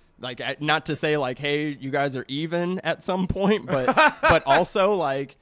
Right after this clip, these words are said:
Speaker 2: Yeah.
Speaker 1: hey, like, you know, at one point, Bor-, or Alfred is just like,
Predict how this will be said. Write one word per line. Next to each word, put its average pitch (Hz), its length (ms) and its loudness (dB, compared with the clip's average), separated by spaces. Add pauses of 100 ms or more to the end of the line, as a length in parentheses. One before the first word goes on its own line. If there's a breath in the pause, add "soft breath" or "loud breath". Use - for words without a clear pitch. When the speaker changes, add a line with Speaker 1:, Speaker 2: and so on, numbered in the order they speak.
Speaker 2:
Yeah. 117 260 0
Speaker 1:
hey, 117 140 -8
like, 131 300 -6 (380 soft breath)
you 135 160 -8
know, 143 300 -4
at 131 160 -4
one 160 240 -4
point, 160 480 -6
Bor-, 139 320 -2
or 131 220 -4
Alfred 135 420 -4
is 123 100 -6
just 127 200 -10
like, 127 180 -8